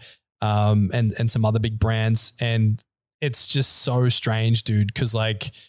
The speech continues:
you know, three years ago, I was just posting on Instagram, and now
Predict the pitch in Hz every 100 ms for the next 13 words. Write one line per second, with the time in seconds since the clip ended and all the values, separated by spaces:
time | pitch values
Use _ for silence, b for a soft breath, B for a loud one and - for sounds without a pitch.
0 | B _ _ _ _ _ _ - 123 117
1 | 110 - 131 120 117 127 123 120 107 104
2 | 104 107 113 - - 117 - 110 107 131
3 | - 104 101 101 104 110 113 110 107 104